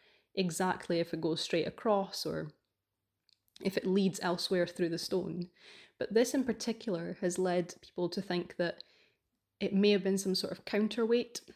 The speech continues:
or used in some form of transportation, and it may have been broken.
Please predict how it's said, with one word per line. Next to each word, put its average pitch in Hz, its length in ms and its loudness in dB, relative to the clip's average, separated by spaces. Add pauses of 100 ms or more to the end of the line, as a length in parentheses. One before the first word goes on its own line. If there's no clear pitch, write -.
(340)
or 185 120 2
used 190 320 2
in 175 80 4
some 180 180 0
form 180 200 -4
of 175 100 -4
transportation, 170 920 -2 (140)
and 180 100 2
it - 80 -2
may 180 120 4
have 180 120 2
been 160 160 0
broken. 185 540 -4